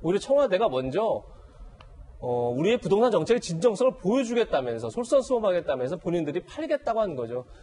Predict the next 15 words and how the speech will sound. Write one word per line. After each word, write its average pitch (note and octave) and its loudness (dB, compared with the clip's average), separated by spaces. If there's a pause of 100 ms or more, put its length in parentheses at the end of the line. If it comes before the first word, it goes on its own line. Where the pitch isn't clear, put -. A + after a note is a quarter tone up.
그 A#3+ -4
처음 D#4 -2
얘기한 E3 0
게 A3+ -4
지난해 D#3 -4
십이월입니다. G3+ -4 (680)
그런데 A#3+ 0
칠 D4 -4
개월 C#4+ 2
동안 C4 4
가만히 G3 2
있다가 F#3 0
칠, A#3 -8
칠월 C4+ 2
말에 D#3+ 0